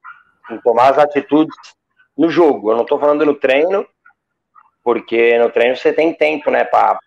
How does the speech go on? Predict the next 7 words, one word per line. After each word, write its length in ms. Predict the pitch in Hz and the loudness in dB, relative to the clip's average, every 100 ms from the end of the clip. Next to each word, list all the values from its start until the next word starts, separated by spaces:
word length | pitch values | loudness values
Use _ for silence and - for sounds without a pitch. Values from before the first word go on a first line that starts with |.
| - - - - | 2 4 2 -2
apita, 520 | 113 - 202 214 214 | -6 -4 -4 -2 0
para, 540 | 175 - 160 175 175 160 - - _ _ | 0 2 4 4 0 -4 -10 -20 _ _
mexe. 460 | 113 123 139 - 147 - - | -2 0 2 -2 -10 -14 -6
No 160 | 123 | -6
jogo 300 | 107 135 143 | 0 0 4
ali 420 | 135 123 135 151 | 2 2 2 2
é, 460 | 156 156 156 151 147 | 2 4 4 2 0